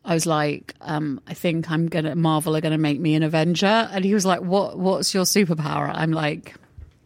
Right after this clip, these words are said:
"Sitting with my feelings, sitting with my feelings. Take that, Iron Man." <laughs> Be like,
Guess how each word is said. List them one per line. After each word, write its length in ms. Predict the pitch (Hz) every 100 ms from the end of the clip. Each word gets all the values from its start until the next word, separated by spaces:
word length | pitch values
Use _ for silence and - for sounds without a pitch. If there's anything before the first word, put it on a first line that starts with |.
| _ _
"Sitting 420 | - - 311 202
with 120 | 185 180
my 140 | 180
feelings, 720 | - 220 226 233 269 381 381
sitting 560 | - - - - 381 349
with 100 | 381
my 140 | 381
feelings. 1040 | 359 392 392 226 190 175 175 180 196 - -
Take 240 | 370 285
that, 200 | 330 370
Iron 380 | 226 196 185 180
Man." 420 | 170 175 185 247
<laughs> 420 | 311 320 330 320 403
Be 80 |
like, 340 | 349 262 233